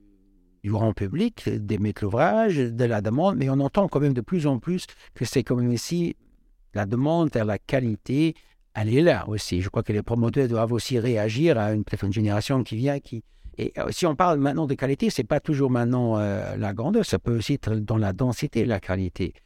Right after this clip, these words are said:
Ça veut dire, c'est un thème multipolaire très complexe. Qualité architecturale, d'abord, c'est un terme difficile. Vous avez lu, euh,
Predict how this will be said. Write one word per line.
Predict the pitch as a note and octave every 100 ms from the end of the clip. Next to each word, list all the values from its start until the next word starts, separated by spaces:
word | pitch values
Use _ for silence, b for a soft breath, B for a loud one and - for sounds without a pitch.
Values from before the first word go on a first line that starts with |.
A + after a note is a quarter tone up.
| b -
Ça | C#3
veut |
dire, | E3+ E3 _ _ -
c'est | - - D3+
un | C#3+ C#3
thème | F3 F3 - _ _
multipolaire | D#3+ E3 G3 - - D3 C#3+ C#3+ D#3 A2
très | - F3
complexe. | - C3+ C#3 F#3 - - _ _ _ _ -
Qualité | F#3 G3 F#3 F3
architecturale, | E3 - D#3 C3+ B2 A#2 D#3 F3+ F#3+ - _ _ -
d'abord, | B2+ C#3+
c'est | -
un | A#2+
terme | A2+ B2+ B2
difficile. | A2 G2+ G2 - A3+ F3+ B2 A2 A2
Vous | G#2+ A2
avez | G2+ G2+ F#2+ E2+
lu, | G#2+ D3+ F3+ C#3+
euh, | G2